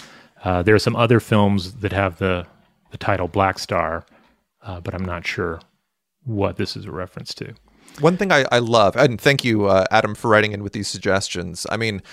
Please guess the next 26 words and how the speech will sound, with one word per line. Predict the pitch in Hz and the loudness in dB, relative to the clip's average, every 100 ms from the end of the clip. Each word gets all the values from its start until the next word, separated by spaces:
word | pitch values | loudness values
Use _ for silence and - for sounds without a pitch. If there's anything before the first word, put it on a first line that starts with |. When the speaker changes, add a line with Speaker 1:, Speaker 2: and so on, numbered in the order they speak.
| - _ | -20 _
Speaker 2:
one | 160 165 | 2 4
thing | 180 156 | 4 4
I | 123 | 2
love | 110 113 117 | 4 4 4
about | - 98 - 95 95 - - | 2 0 2 2 2 -4 -6
Weird | 104 95 | -2 0
House | 101 98 | 0 -2
Cinema | - 90 87 95 107 117 - | -2 -4 -2 -2 -2 -4 -6
is | 101 - | -6 -6
how | - - 127 123 123 - | -8 0 4 4 0 -10
easy | 101 113 104 107 | -6 -4 -4 -2
it | 95 | 0
is | 98 90 87 | 0 0 -2
to | - | -10
find | 92 101 92 98 | -2 0 0 0
movies | 95 98 98 95 110 - - | -2 -2 -2 -6 -6 -6 -4
to | - 147 | 0 4
do | 131 127 | 6 6
in | 139 113 | 4 2
Weird | 120 127 | 0 2
House | 101 131 156 | 2 2 2
Cinema. | - 131 123 117 104 95 - | 0 2 2 4 2 0 -10
Speaker 1:
<laughs> | - 226 | -8 -2
Speaker 2:
Like, | 147 143 | 2 2
it's | 165 | 0
just, | - 185 | 0 -2